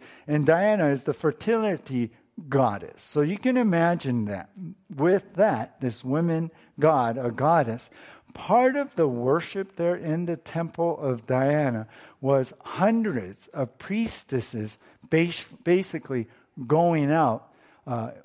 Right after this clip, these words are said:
in prostitution to raise money for the temple and all. So, so you can imagine all this going on, the prostitution, the occultish practices that were going on in, in this temple and all.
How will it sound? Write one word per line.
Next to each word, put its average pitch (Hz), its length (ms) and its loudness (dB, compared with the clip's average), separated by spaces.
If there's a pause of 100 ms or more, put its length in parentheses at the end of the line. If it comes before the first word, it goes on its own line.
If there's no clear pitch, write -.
(200)
in 131 200 -4
prostitution 143 1080 -4 (340)
to 139 120 0
raise 123 400 0
money 113 460 -2
for 117 400 -2 (100)
the 113 80 -10
temple 113 500 -4
and 95 120 -6
all. 80 200 -14 (380)
So, 180 400 4 (140)
so - 180 -2
you 196 160 2
can 254 160 0
imagine 190 480 2
all 143 300 2
this 139 180 0
going 127 300 0
on, 131 220 0
the 101 80 -8
prostitution, 151 960 -8
the 107 140 -4
occultish 139 640 -4
practices 156 640 -4
that 120 140 -4
were 123 120 -4
going 127 360 -2
on 160 260 -2 (280)
in, 170 440 0
in 208 320 2
this 143 260 2 (640)
temple 180 560 0
and 110 120 -2
all. 104 240 -4